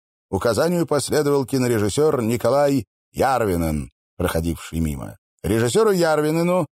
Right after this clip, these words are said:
не работалось уже более полугода, и он мог позволить себе отклонение от маршрута. Тем более, что маршрута в строгом смысле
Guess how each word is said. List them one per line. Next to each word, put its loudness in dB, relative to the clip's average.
не 2
работалось 0
уже 2
более 0
полугода, -4
и 2
он 2
мог 0
позволить 0
себе 0
отклонение 0
от -4
маршрута. -4
Тем 0
более, 2
что -2
маршрута 0
в -10
строгом -2
смысле -4